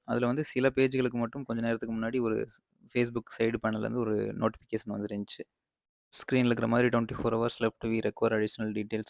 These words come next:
அப்படிங்கிற மாதிரி ஒரு நோட்டிஃபிகேஷனோட வந்துருந்துச்சு. அதுல வந்து சில கைட்லைன்ஸ் வந்து நீங்க ஃபாலோ பண்ணல. அதனால இந்த பேஜ் வந்து அட்மினுக்கு மட்டும்தான் விசிபிளா இருக்கும். Twenty-four ஹவர்ஸ் டைம் இருக்கு. அதுக்குள்ள நீங்க வந்து சில டீடெயில்ஸ்லாம் சப்மிட் பண்ணிட்டு, நீங்க இந்த பேஜை ரிட்ரைவ்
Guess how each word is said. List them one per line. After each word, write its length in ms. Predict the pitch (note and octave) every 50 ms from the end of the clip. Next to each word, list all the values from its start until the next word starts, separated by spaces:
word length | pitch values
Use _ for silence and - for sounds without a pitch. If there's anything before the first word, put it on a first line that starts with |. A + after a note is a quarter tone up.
| -
அப்படிங்கிற 280 | G#2+ G#2+ G#2+ G#2 G#2+ G#2
மாதிரி 560 | G#2 G#2+ G#2+ A2+ A2 A2 G#2+ G#2 G#2 G2+ - -
ஒரு 220 | _ - G#2 G#2
நோட்டிஃபிகேஷனோட 600 | G#2 G#2+ G2+ G2 - - G#2+ G#2 - - G#2 G#2 G#2+
வந்துருந்துச்சு. 520 | G#2 G#2 G2+ A#2 A2+ G2+ G2+ - - - - _
அதுல 220 | - A2+ A2+ A2+
வந்து 200 | A2 A2+ B2 D3+
சில 200 | D3 - A#2+ A#2
கைட்லைன்ஸ் 460 | A2+ A2+ A2+ A#2 A#2+ A#2+ B2 A#2 -
வந்து 180 | - A#2 A2+ A2+
நீங்க 100 | A2 A2 G#2 -
ஃபாலோ 180 | A2 G#2+ G#2+ G#2 G#2+
பண்ணல. 200 | G#2 G#2+ G#2+ B2+
அதனால 340 | D3+ C3+ A2+ G#2+ G#2+ A2 A2+
இந்த 140 | A2 G#2+ -
பேஜ் 280 | - A2+ A2 A2+ A2 A2+
வந்து 300 | A2 G#2+ G#2+ A#2+ E3 G#3 - _ _ _ _ -
அட்மினுக்கு 380 | A#2 A2+ B2 B2+ B2 A#2+ B2+
மட்டும்தான் 320 | A#2 A2 G#2 A#2 A2+ A#2+ A2+
விசிபிளா 380 | G#2+ G#2 - A2 A2 A2 G#2+
இருக்கும். 360 | G#2 G2+ G2 - G#2+ G2+ G2+ - _ _ _ _ _ _ _ -
Twenty-four 360 | A#2+ A#2+ A#2 B2+ A#2 A#2 A#2
ஹவர்ஸ் 200 | A#2 B2+ C3 -
டைம் 240 | - A2+ A#2 A2+ A2
இருக்கு. 260 | A2 A2 A#2+ - F3+
அதுக்குள்ள 280 | D3 A#2+ - - A#2 A#2
நீங்க 200 | A#2 A#2 A2+ G#2+
வந்து 220 | G#2+ A2 A2 A#2
சில 380 | A#2 - - G#2+ G#2 G#2 G2+ G2+
டீடெயில்ஸ்லாம் 500 | G#2 A2+ A2+ A#2+ A2 - - A2 A2 A2 -
சப்மிட் 280 | G#2+ G#2 G#2+ A2 G#2 -
பண்ணிட்டு, 400 | - A2+ G#2 G#2 G2 - - G3 - _ _ _ _ _
நீங்க 220 | - B2 A#2+ A#2+
இந்த 180 | A2+ A2 A2+ A#2+
பேஜை 180 | A#2+ A2+ B2 A2
ரிட்ரைவ் 340 | G#2+ G2 - - B2 A2+